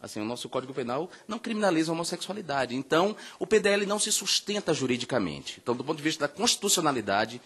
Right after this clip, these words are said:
o P D L não se sustenta. Logo, Vossa Excelência jamais poderia dar um parecer favorável nesse sentido. Vamos ao mérito, né? Vamos pensar agora no mérito. No mérito, eu confesso que eu fiquei constrangido com a fala da única pessoa que falou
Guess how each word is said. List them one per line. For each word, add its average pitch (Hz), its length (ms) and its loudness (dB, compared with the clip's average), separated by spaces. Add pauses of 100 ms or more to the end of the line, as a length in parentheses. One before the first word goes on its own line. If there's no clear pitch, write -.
(140)
o 143 80 -10
P 160 120 0
D 139 100 2
L 131 160 6
não 123 100 0
se - 120 -4
sustenta. 113 440 -2
Logo, 135 480 4 (180)
Vossa 139 220 -4
Excelência 135 500 -2 (160)
jamais 151 360 2
poderia 143 280 2
dar 120 100 4
um 123 60 0
parecer 120 320 0
favorável 104 460 0
nesse 110 160 -4
sentido. - 480 -6 (600)
Vamos 214 260 6
ao 208 100 2
mérito, 107 480 2 (280)
né? 127 320 2
Vamos 139 200 -2
pensar 143 320 2
agora 131 260 4
no 139 80 -2
mérito. 85 420 -8
No 214 160 -2
mérito, 170 480 2
eu 139 80 2
confesso 135 640 -2
que 147 360 -6 (840)
eu 165 140 4
fiquei 185 240 0
constrangido 196 920 -2
com 120 120 -2
a 107 80 2
fala 139 360 2
da 143 120 0
única 165 300 -2
pessoa 170 520 0
que 190 100 -10
falou 165 540 -2